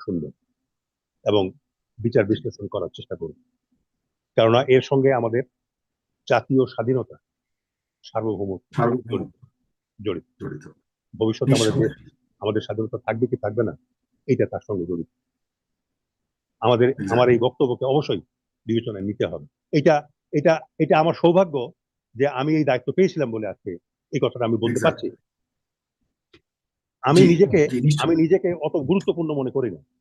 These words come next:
Speaker 1: কিন্তু এই চেয়ার আমাকে গুরুত্বপূর্ণ করেছে।
Speaker 2: হুম।
Speaker 1: এবং সেই দায়িত্ব, আহ, আহ, আল্লাহই আমাকে দিয়েছে, আহ, সরকারের মাধ্যমে।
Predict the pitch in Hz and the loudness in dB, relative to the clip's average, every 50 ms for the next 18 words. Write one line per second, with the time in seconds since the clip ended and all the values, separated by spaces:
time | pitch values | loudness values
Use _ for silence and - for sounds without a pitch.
0 | _ _ _ _ _ - 156 160 156 185 190 226 226 _ _ _ _ _ - - | _ _ _ _ _ -4 -4 -2 0 0 -2 -2 -2 _ _ _ _ _ -8 -6
1 | 151 143 151 - 196 214 214 202 190 180 147 - 151 131 131 117 - 107 101 95 | -6 -6 -4 2 2 4 4 4 0 -2 -4 -6 -6 -6 -6 -6 -8 -10 -8 -8
2 | 87 82 80 73 73 _ _ _ _ _ _ _ _ _ _ _ _ _ _ _ | -10 -10 -12 -16 -18 _ _ _ _ _ _ _ _ _ _ _ _ _ _ _
3 | _ _ _ _ _ _ _ _ _ _ _ _ - - 78 71 - 73 - _ | _ _ _ _ _ _ _ _ _ _ _ _ -12 -12 -10 -12 -14 -18 -20 _
4 | _ _ _ _ - 151 165 - - 196 170 165 165 - - 180 170 170 170 _ | _ _ _ _ -4 -2 0 4 4 4 4 4 2 2 2 2 2 2 0 _
5 | _ _ _ _ _ _ - 143 139 135 135 135 135 135 - - 135 131 127 120 | _ _ _ _ _ _ -8 -4 -2 0 0 0 -2 -4 -10 -14 -10 -8 -8 -6
6 | 117 117 117 113 110 110 110 _ _ _ _ _ _ _ _ _ _ _ _ _ | -8 -8 -8 -10 -12 -14 -16 _ _ _ _ _ _ _ _ _ _ _ _ _
7 | - 151 156 160 170 165 156 156 139 151 131 139 143 135 - 131 131 - _ - | 2 4 6 6 6 6 4 4 2 2 2 2 2 2 2 -2 -4 -4 _ -10
8 | 120 123 123 113 104 - 127 120 123 123 120 117 113 104 90 104 98 | -10 -8 -8 -8 -4 -2 -2 0 2 0 2 2 0 0 -2 -6 -8